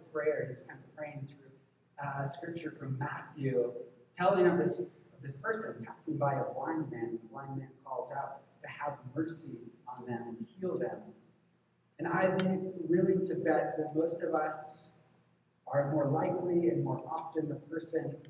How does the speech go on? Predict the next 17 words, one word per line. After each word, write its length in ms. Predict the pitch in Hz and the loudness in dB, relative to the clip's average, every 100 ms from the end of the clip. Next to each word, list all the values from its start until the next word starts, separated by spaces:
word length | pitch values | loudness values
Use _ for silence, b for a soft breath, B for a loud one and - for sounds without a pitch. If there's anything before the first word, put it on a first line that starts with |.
| - _ _ _ _ _ _ _ _ _ _ _ | -20 _ _ _ _ _ _ _ _ _ _ _
passing 420 | - - 160 151 131 | -10 -8 -2 -2 -2
by 320 | - 107 107 | -4 -4 -6
a 920 | 107 - - _ _ _ _ _ - | -10 -14 -20 _ _ _ _ _ -6
blind 320 | 120 117 113 | -4 -2 0
man 380 | 110 110 110 104 - - - | -2 -2 -4 -8 -16 -18 -6
begging 340 | 120 113 110 | -6 -4 -8
for 120 | 113 | -8
help. 260 | - 110 - - _ _ _ 135 | -8 -12 -12 -20 _ _ _ -4
We're 160 | 139 | 0
more 180 | 143 139 | 0 0
likely 360 | 135 135 - - | 0 0 -4 -6
that 300 | 123 127 - | -4 -4 -8
person 300 | - - - - _ _ _ _ _ | -16 -20 -20 -20 _ _ _ _ _
than 400 | 139 131 120 117 - | -2 0 0 -2 -4
the 60 | |
blind 340 | - 117 - 123 | -4 -4 -2 -4
man. 200 | - | -4